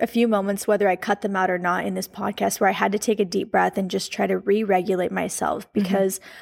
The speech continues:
Speaker 1: honestly, I feel very much in my masculine these last few days because our podcast blew up out of
Speaker 2: <laughs>
Speaker 1: nowhere. And, you know, I'm the podcast girl, so I'm the one who's editing things and, you know, getting everything ready and posting every day. So I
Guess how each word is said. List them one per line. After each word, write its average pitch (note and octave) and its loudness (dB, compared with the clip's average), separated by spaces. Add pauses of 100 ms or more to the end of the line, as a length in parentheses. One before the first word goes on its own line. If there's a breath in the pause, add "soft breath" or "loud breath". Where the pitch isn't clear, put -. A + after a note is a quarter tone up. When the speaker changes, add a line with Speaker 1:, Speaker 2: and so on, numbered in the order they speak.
(140)
Speaker 1:
honestly, A3 2
I G#3 2
feel G3+ 2
very G3+ 4
much G3+ 0
in G3+ -4
my F#3 -2
masculine F#3 -2
these F#3 -6
last F#3 -4
few G3 -4
days - -6
because - -4 (360 loud breath)
our - 0
podcast A#3 -2
blew G#3+ 4
up G3 -2
out G#3+ 4
of G3 0
Speaker 2:
<laughs> G3+ 2
Speaker 1:
nowhere. F#3+ 2
And, G3+ -2 (240)
you A3+ 2
know, G3+ 2
I'm A#3 2
the C4 2
podcast F#3+ -2
girl, F#3 0
so G3 -2
I'm G#3+ 0
the B3 2
one A#3+ 4
who's A3 0
editing G3 0
things F#3+ -4
and, F#3 -4 (380 loud breath)
you G#3+ 0
know, G3+ 2
getting G#3 2
everything G3+ -2
ready G3+ 2
and G3 -6
posting G#3 -4
every G3+ 0
day. G3 0
So - 0
I G#3+ 4